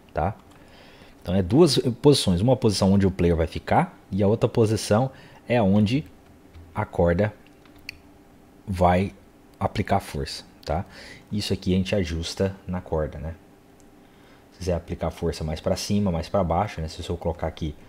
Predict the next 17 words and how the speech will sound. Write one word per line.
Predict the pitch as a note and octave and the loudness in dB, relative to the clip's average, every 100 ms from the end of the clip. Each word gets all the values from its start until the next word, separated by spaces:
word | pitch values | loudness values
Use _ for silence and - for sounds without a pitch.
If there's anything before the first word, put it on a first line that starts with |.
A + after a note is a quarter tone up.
| - - - - - - - - - - | -20 -20 -20 -20 -20 -20 -20 -20 -20 -8
ah, | D#2+ D2+ D2 | -4 -2 -4
dez, | C#2+ G#2 G2+ - - - - | 0 0 0 -2 -12 -14 -12
né? | D#2 | -8
Então | F2 F2 | -6 -4
ele | E2 | -2
vai | F2 | -2
aplicar | - F2 - F2+ G2 - | -2 -6 -2 -2 -4 -6
mais | E2+ G2+ | -2 0
ou | G2+ | 2
menos | F#2 G#2+ G#2+ | 2 0 -2
a | F2+ | -4
força | - - G#2 - | -4 -4 -4 0
no | F#2 | 0
meio | G#2 | 2
da | A2+ | 0
corda, | G2+ - D#2+ D2 | -2 0 0 -2
né? | - | -8